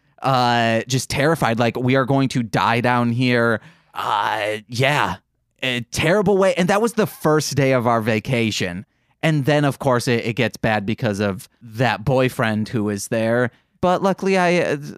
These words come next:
girlfriend at the time and me, we were able to segment off. But so we were in Florida, drove there. Her alternator stopped working. So we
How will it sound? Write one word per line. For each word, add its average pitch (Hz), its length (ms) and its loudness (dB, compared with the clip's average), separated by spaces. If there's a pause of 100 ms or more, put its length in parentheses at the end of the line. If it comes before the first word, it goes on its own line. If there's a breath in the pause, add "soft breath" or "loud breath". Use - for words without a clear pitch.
(300)
girlfriend 165 520 2
at 156 180 2
the 156 60 -2
time 156 440 0
and 151 160 0
me, 151 320 0
we 139 260 0
were 131 140 4
able 127 240 2
to 123 360 0
segment 127 520 0
off. 123 260 2 (100)
But 139 360 0 (320)
so 143 160 -2
we 131 140 2
were 131 120 2
in 151 140 0
Florida, 131 600 0 (140)
drove 127 480 0
there. 107 300 -2 (340 soft breath)
Her 151 280 0 (100)
alternator 123 760 0
stopped - 500 -4
working. 135 720 0 (240)
So 127 680 2
we 117 640 2